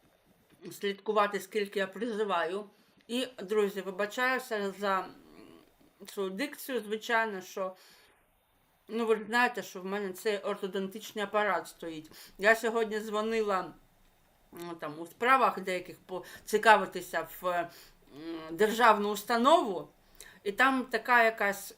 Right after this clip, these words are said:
ну, знаєте, совдепівських часів тітка, мабуть, котра таки мене хамити може. <laughs> І вона мені: "Перестаньте жувати, будь ласка".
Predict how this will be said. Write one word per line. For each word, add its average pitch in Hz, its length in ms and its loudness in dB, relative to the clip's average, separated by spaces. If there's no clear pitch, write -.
ну, 247 260 0
знаєте, 233 340 2
совдепівських 220 880 2
часів 208 800 0
тітка, 294 360 0
мабуть, 185 440 -4
котра 190 320 -2
таки 196 460 -2
мене 240 220 0
хамити 247 480 2
може. 233 520 2
<laughs> - 100 -10
І - 40 0
вона 247 280 10
мені: 214 280 4
"Перестаньте 427 800 12
жувати, 254 800 8
будь 208 260 4
ласка". 220 800 6